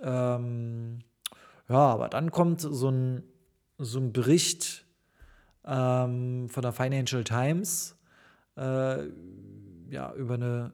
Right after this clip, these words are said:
erhobene Klage, ähm, aus Tel Aviv,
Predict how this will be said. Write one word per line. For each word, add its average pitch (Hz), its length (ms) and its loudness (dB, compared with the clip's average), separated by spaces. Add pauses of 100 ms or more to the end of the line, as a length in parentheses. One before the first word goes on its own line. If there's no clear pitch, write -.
erhobene 131 380 0
Klage, 156 840 4
ähm, 131 380 -2
aus - 240 -6
Tel 123 200 0
Aviv, 135 500 -2